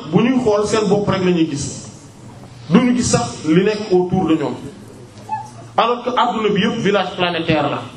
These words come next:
C'est-à-dire que li fi nekk ci ay doomi jullit, am ñu dul jullit d'ailleurs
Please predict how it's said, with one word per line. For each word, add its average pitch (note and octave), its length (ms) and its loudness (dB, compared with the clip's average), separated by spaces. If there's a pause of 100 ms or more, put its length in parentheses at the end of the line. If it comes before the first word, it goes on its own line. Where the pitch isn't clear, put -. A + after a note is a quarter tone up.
(1160)
C'est-à-dire A3 480 0
que A#3 280 0 (600)
li A#3 160 4
fi C#4 140 2
nekk C4 260 0 (680)
ci - 160 0
ay G#3+ 280 2
doomi A#3+ 380 2
jullit, G3 280 2
am C4 180 2
ñu A#3+ 80 2
dul F3+ 160 0
jullit - 240 0
d'ailleurs D3+ 260 2